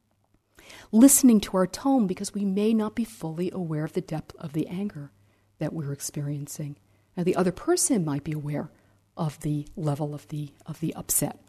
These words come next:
or of the anger, but we might not be aware of it. Gentle and kind speech, or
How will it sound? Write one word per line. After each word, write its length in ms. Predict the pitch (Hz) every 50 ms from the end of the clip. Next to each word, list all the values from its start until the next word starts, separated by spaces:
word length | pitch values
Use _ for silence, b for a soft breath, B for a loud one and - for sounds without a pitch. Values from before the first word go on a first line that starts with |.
| _ -
or 160 | 147 139 143
of 120 | 147 -
the 100 | - - - -
anger, 420 | 156 156 156 156 160 160 151 b b b b b b -
but 80 | 175 165
we 260 | 160 180 226 277 294
might 240 | 269 196 165 147 160
not 220 | 196 - - -
be 240 | - 151 165 165 156 _ _
aware 360 | - 151 143 147 139 139 139 139
of 100 | 131 143
it. 140 | 147 - - _ _ _ _ _ _ _ _ _ _ _ _ _ _ _ _ _ _ _ _ _ _ _ _ _ _ _ _ _ _ _ _ _ _ _ _ _ _ b b b b b b b b b b b b b _ _ _ _ -
Gentle 560 | 349 370 392 381 - 359 320 294 262 240 233 - - - - - - _ -
and 420 | 233 226 220 220 208 208 208 202 - _ _ -
kind 380 | - - - 240 240 254 262 262
speech, 600 | - - - 170 151 139 139 143 - - - 160
or 400 | 143 139 139 143 139 135 131